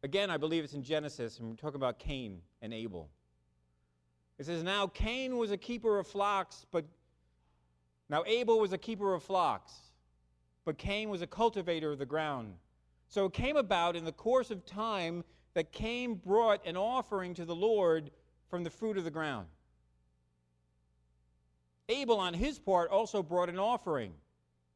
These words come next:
from the firstborn of his flocks and from their fat portions. And the Lord had regard for Abel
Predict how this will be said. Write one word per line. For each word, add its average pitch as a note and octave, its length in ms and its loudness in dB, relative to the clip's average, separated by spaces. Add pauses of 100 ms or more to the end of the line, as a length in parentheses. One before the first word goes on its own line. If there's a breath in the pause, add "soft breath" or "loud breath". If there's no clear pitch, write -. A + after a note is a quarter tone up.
(140)
from E3 140 -6
the D#3 80 -2
firstborn G3+ 600 2
of E3+ 80 -4
his D#3+ 140 -6
flocks G3+ 560 -2
and D#3+ 160 -8
from F3 280 -4
their G3 260 0
fat F#3+ 340 -6
portions. B2 640 -6 (260 soft breath)
And F3 140 -4
the F3 100 0
Lord A#3 380 2
had G3 180 -2
regard G#3+ 480 2
for A#3 200 2
Abel G#3 680 0